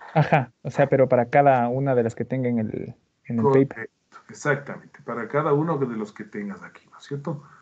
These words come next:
Speaker 2: Y eso es cumplir lo que nos dicen nuestros buenos amigos de la S M uno, ¿no?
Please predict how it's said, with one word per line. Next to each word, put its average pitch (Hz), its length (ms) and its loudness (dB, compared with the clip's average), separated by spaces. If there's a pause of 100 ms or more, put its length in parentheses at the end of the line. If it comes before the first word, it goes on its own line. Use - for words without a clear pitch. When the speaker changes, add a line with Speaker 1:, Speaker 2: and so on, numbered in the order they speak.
(160)
Speaker 2:
Y 170 200 4
eso 208 300 4
es 190 180 4
cumplir 190 840 0
lo 160 260 -4
que 185 100 -4
nos 147 240 0
dicen 160 360 -2
nuestros 117 360 -4
buenos 170 280 2
amigos 190 680 4 (580)
de 143 160 0
la 143 240 4
S 135 280 2
M 107 180 -2
uno, 95 340 -14
¿no? 180 280 -10